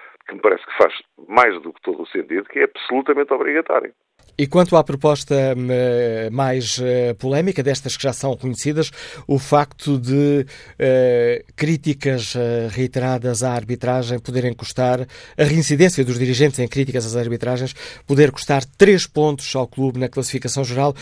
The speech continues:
Speaker 2: ou se estivermos a falar de uma prova por eliminatórias, eh, a derrota no jogo.
Speaker 1: Pois, essa que é,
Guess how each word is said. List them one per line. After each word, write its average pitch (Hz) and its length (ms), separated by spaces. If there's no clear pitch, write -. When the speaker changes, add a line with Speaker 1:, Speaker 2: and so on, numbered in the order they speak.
Speaker 2:
ou 160 160
se 165 160
estivermos 131 480
a 123 60
falar 123 300
de 120 100
uma 123 160
prova 123 300
por 117 140
eliminatórias, 123 720
eh, 139 260
a 151 80
derrota 131 340
no 123 80
jogo. 101 240
Speaker 1:
Pois, - 240
essa 147 280
que - 100
é, 110 180